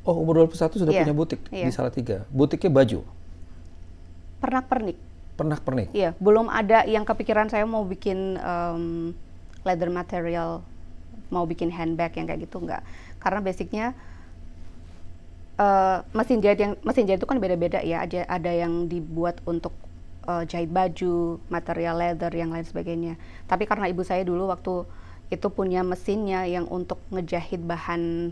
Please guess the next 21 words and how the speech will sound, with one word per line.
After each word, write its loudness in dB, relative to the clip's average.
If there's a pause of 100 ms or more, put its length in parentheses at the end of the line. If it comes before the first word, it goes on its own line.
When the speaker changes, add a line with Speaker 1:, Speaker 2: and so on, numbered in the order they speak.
(120)
Speaker 2:
katun, 0
bahan-bahan 0
kain. 4 (560)
Jadi 2
saya 8
bisanya 4
juga 4 (260)
bikin 0
bantal, -2
tas -4
kain, -2
boneka -2
kain, 2
yang -2
kayak -4
gitu-gitu. -4 (640)
Iya. -2 (180)
Speaker 1:
Nggak 4
sedih 10
tuh 2
ninggalin 10